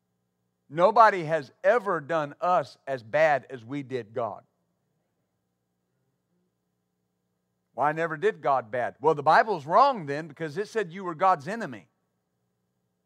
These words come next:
Now think about that. Not just you were, you, you, you didn't like him.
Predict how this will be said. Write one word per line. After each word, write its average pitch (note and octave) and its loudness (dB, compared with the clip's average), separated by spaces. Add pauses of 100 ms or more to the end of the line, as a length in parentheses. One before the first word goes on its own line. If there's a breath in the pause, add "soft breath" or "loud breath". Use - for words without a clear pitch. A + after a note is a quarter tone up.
(1300)
Now C3+ -10
think A#3 -6
about F#3 0
that. A#2 -4 (1500)
Not F#3+ 0
just F#3 -10
you G#3 -10
were, F3 -6
you, F3 -14
you, F3 -14 (340)
you E3 -12
didn't D3 -6
like F3+ 0
him. A2 -16